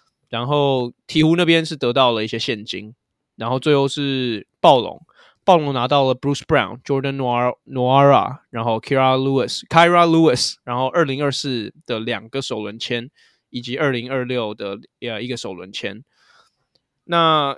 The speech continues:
Siakam 的交易案，其实我们在当时O GAnunoby被交易走的时候就有稍微聊到了，那现在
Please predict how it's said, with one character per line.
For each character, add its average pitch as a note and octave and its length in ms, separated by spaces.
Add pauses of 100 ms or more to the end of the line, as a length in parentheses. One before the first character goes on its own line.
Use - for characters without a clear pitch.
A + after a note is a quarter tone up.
(140)
Siakam F3+ 500
的 C#3+ 100
交 D3+ 240
易 D#3+ 120
案， D3 240
其 B2+ 180
实 B2+ 640 (520)
我 C#3 100
们 B2+ 180
在 C3 960
当 D3 220
时 A#2 380
O C#3 100
GAnunoby B2+ 460
被 A#2+ 100
交 A#2 180
易 B2+ 60
走 G2 140
的 - 40
时 A#2 60
候 A2+ 80
就 A#2 120
有 A2 60
稍 A2 180
微 A2+ 60
聊 G#2 200
到 G2+ 220
了， - 260
那 A#2 200
现 B2+ 160
在 B2 200